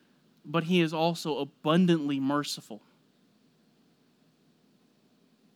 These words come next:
We can see this mercy demonstrated in the life of Christ. Matthew nine,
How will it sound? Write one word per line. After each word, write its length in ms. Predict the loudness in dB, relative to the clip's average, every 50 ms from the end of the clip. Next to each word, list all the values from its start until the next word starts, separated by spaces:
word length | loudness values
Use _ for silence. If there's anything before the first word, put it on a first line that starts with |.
| _ _ _ _ _ _ _ _ _ _ _ _ _ _ _ _ -6
We 160 | -2 2 2
can 100 | 2 2
see 220 | 0 0 0 0 0
this 180 | 0 -2 -4
mercy 460 | -2 2 2 2 2 0 -2 -4 -4 -4
demonstrated 500 | -2 -2 -2 -2 0 -2 -2 -2 -2 -2
in 120 | -2 -2
the 40 | -2
life 280 | 0 0 0 -2 -4
of 120 | -8 -14 -6
Christ. 500 | -2 0 0 0 -2 -6 -12 -16 -16 -20 _ _ _ _ _ _ _ _ _ _ _ _ _ _ _ _ _ _ _
Matthew 500 | 0 0 2 2 0 -2 -4 -4 -6 -6 -4
nine, 500 | -2 0 2 2 2 2 2 0 -2